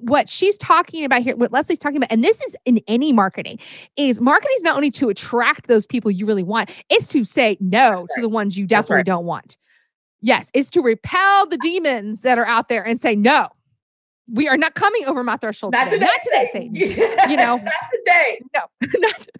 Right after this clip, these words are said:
Speaker 1: but it, but it's true. Like, for example, if you are a day spa that is very into totally organic, um, you know, all vegan products, these are,
Speaker 2: Oh my
Speaker 1: that's a
Speaker 2: God.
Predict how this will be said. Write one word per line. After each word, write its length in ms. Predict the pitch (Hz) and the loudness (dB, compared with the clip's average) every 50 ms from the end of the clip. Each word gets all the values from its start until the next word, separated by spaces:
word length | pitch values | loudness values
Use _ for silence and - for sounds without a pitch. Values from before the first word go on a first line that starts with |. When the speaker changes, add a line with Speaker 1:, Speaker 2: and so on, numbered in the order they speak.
| - - - - - - - _ - - - | -14 -12 -14 -14 -16 -20 -20 _ -10 0 2
Speaker 1:
but 100 | 440 466 | 2 2
it, 120 | 466 - _ _ - | 2 0 _ _ -6
but 160 | 254 370 440 480 | -2 0 2 2
it's 120 | 466 - | 0 0
true. 280 | - - 523 508 370 247 247 269 | 0 0 2 2 2 0 -2 0
Like, 220 | 294 359 359 - | 0 0 0 0
for 80 | - 415 | -2 -4
example, 320 | 349 320 403 403 - 339 - - | -2 -2 -2 -2 -2 -4 -4 -4
if 160 | 320 339 - | -6 -8 -8
you 520 | 285 302 311 311 359 392 403 440 494 508 523 - | -8 -4 0 2 2 2 4 4 2 2 2 0
are 300 | 392 415 403 381 349 - | 0 2 2 2 0 -2
a 160 | - 302 285 | -4 -6 -6
day 200 | 226 - 269 285 | -6 -6 -6 -8
spa 260 | - - - 262 233 185 | -6 -4 -4 -4 -2 -2
that 180 | 254 - - 220 | -2 -4 -4 -4
is 200 | 254 233 208 - - | -6 -8 -8 -12 -6
very 420 | 214 269 262 262 311 339 349 - - _ | -2 0 2 2 4 2 2 0 -2 _
into 720 | 262 269 269 262 277 - - - 277 233 247 233 226 226 220 - - - - _ _ _ - - - _ _ _ - | -2 0 0 -2 -4 -6 -6 -4 -2 -2 0 0 0 -2 -2 -6 -10 -20 -20 _ _ _ -16 -16 -16 _ _ _ -14
totally 560 | - - 349 339 349 359 392 403 403 359 - | 0 4 6 6 6 6 4 2 2 2 0
organic, 1120 | - 277 302 226 196 185 - - 262 247 247 254 254 269 285 294 - _ - - - - _ _ _ _ _ _ _ _ _ _ _ _ _ | 0 -2 -2 -2 -4 -6 -6 -2 0 0 2 2 0 0 0 -2 -4 _ -10 -14 -14 -14 _ _ _ _ _ _ _ _ _ _ _ _ _
um, 440 | - 262 240 226 226 214 208 196 - _ _ _ _ | 2 4 4 6 4 4 2 -2 -6 _ _ _ _
you 120 | 262 262 | -2 -2
know, 280 | 247 226 190 - 208 185 190 - - | -2 -2 -4 -6 -8 -10 -8 -2 2
all 300 | 277 294 330 349 359 320 | 4 6 8 8 6 6
vegan 380 | 277 330 330 330 339 320 311 | 4 2 0 0 -2 -6 -8
products, 840 | - - 302 262 254 269 302 320 349 359 349 - - - - - - _ - | -8 -6 -4 -2 -2 -2 -2 -2 -2 -2 -4 -6 -10 -20 -20 -20 -20 _ -10
these 280 | 220 233 294 359 392 | -6 -2 -2 -2 0
are, 40 | 508 523 392 | 0 0 0
Speaker 2:
Oh 60 | 254 247 | 2 2
my 20 | 302 | 2
Speaker 1:
that's 140 | 320 - - | 2 2 2
a 80 | 508 359 247 - | 0 0 2 0
Speaker 2:
God. 140 | 233 226 | 0 0